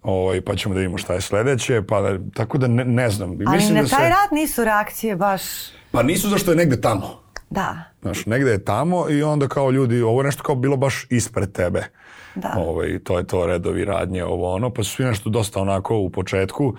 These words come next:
Speaker 1: sad koliko vidimo, evo, nešto, baš je opuštena atmosfera generalno. Ovaj, tako da, da, mislim da će biti sve luđe. To je neki, neki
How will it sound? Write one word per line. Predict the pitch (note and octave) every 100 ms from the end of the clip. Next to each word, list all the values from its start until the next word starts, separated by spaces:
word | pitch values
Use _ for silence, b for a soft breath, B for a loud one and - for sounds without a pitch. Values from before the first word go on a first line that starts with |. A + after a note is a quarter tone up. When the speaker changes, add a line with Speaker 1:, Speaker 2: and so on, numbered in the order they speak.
| B -
Speaker 1:
sad | - G2
koliko | G#2+ G2
vidimo, | G#2 G2 F#2+ F#2+ F2+
evo, | F2
nešto, | F2 F#2+ -
baš | - F#2 -
je |
opuštena | F2+ - G2+ F2+ E2+
atmosfera | F#2 F#2+ - - F2+ F2+
generalno. | F#2 F#2+ F#2 F#2+ B2 D3 B B B B B _
Ovaj, | A2+ G2 G2 G2 F#2
tako | A2+ - D3
da, | D3+
da, | C#3+ D3 C3+ - _ _ _ b b b b b b b b b
mislim | - F#3 F3+ F3
da | D#3+
će | D3
biti | D3 -
sve | - D#3+
luđe. | G#2+ F2+ - -
To | C3+
je |
neki, | C3+ B2 - A2
neki | A#2 G#2